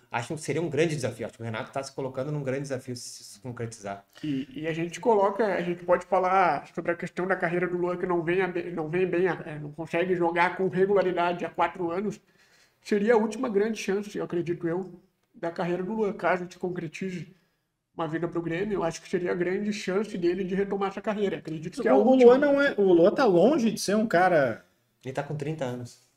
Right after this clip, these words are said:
Speaker 3: É, mas ainda tem,
Speaker 1: É,
Speaker 3: tem
Speaker 1: discutível.
Speaker 3: lenha pra queimar, né? Não, eu,
Speaker 1: Ah,
Speaker 3: eu, eu
Speaker 1: é.
Speaker 3: achava que era mais novo.
Speaker 1: Ah.
Speaker 3: Mas ainda assim tem, tem lenha pra
Speaker 2: Eu
Speaker 3: queimar.
Speaker 2: digo mais pela questão de ter o Renato próximo dele,
Speaker 1: Claro.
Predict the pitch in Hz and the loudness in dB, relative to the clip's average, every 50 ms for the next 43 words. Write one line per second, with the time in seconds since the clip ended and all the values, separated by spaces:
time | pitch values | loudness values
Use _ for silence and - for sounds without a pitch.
0 | _ _ _ _ _ _ _ _ _ _ _ _ _ _ _ _ _ _ _ _ | _ _ _ _ _ _ _ _ _ _ _ _ _ _ _ _ _ _ _ _
1 | _ _ _ _ _ _ _ _ _ _ _ _ _ _ _ _ _ - 269 269 | _ _ _ _ _ _ _ _ _ _ _ _ _ _ _ _ _ -10 -8 -6
2 | 220 151 139 139 165 - 180 196 202 240 233 240 262 277 277 262 262 240 - - | -6 -4 -2 -2 -2 0 0 2 4 4 4 2 2 0 0 0 -2 -2 0 0
3 | 220 233 240 226 226 233 233 226 226 202 - 185 185 180 180 190 185 175 160 151 | 2 4 6 6 6 6 6 6 4 4 4 4 4 4 4 4 4 4 2 2
4 | 156 180 208 208 196 190 196 185 185 202 196 - 220 214 220 220 214 214 214 214 | 2 4 6 6 8 6 8 8 8 6 8 8 8 8 8 10 10 10 10 8
5 | 175 143 208 214 220 214 220 208 208 208 208 208 180 180 190 180 160 117 - - | 8 8 8 8 8 8 6 6 6 6 6 4 4 4 4 4 4 2 0 -6
6 | _ _ _ _ 117 117 117 - _ _ _ _ 147 143 139 143 139 135 123 127 | _ _ _ _ -10 -10 -10 -10 _ _ _ _ -6 -4 -2 0 0 0 0 -2
7 | 143 147 151 170 185 175 - 202 202 226 226 220 214 214 226 214 214 208 - 196 | -2 0 2 2 2 2 0 -2 -2 -2 -2 -2 -2 -2 -2 -2 -4 -4 -6 -6
8 | 196 196 190 190 196 196 190 190 196 185 165 208 233 233 233 226 220 226 226 262 | -4 -4 -4 -4 -4 -2 0 2 2 2 2 0 0 0 2 2 2 2 4 4
9 | 254 247 247 247 226 233 - 226 233 226 226 220 - - - 208 208 220 233 208 | 2 4 4 2 2 2 0 0 0 0 -2 -4 -6 -4 0 2 4 4 4 4
10 | 220 208 196 190 190 226 220 - 202 - 180 175 180 180 - 196 180 165 165 175 | 2 2 2 0 0 0 -2 -4 -4 0 2 2 2 2 -2 -6 -4 -2 0 0
11 | - - 139 160 180 180 | 2 2 2 2 2 0